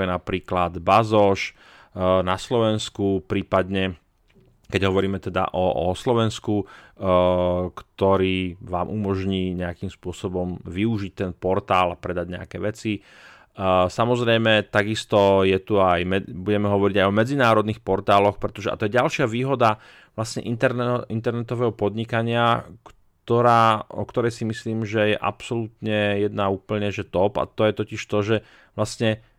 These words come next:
keď máte nejaký funkčný internetový biznis model, ktorý vám funguje, tak ste geograficky nezávislí a to vám dáva slobodu. A toto si myslím, že je vec, ktorá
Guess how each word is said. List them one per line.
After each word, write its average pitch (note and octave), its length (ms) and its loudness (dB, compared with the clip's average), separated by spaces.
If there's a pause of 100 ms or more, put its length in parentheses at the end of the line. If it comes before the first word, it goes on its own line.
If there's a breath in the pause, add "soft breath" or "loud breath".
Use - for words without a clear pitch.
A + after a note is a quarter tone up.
(200 soft breath)
keď G#2 80 0
máte C3+ 320 2
nejaký C3+ 320 -4
funkčný - 800 -2
internetový A#2+ 720 0
biznis B2 480 0
model, G2 320 0
ktorý G#2 320 -2
vám F#2 80 -4
funguje, A#2 560 -2 (240 loud breath)
tak - 160 -4
ste A#2 160 0
geograficky C3 800 0
nezávislí G#2+ 640 2
a D#2 80 -6
to A#2+ 160 -2
vám C3 160 0
dáva A#2 240 0
slobodu. G2+ 560 0 (480 loud breath)
A - 80 -8
toto - 400 -2
si - 160 -2
myslím, D3 400 -2
že C#3+ 80 0
je B2 160 4
vec, C3+ 160 0
ktorá A#2+ 640 4